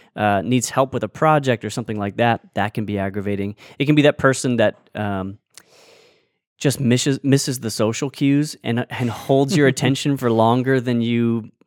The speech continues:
Speaker 1: than you want, and you're trying to get away from that conversation, get back to your thing. You tend to get impatient because you prioritize a task over people. Um, it could be even, like, an example that I,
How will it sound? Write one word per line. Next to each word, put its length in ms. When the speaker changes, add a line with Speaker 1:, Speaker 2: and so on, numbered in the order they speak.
Speaker 1:
than 280
you 160
want, 420
and 100
you're 120
trying 240
to 40
get 140
away 260
from 160
that 140
conversation, 520
get 120
back 200
to 100
your 100
thing. 240
You 80
tend 220
to 60
get 120
impatient 540
because 280
you 60
prioritize 560
a 60
task 440
over 180
people. 400
Um, 320
it 80
could 120
be 80
even, 360
like, 200
an 80
example 340
that 100
I, 260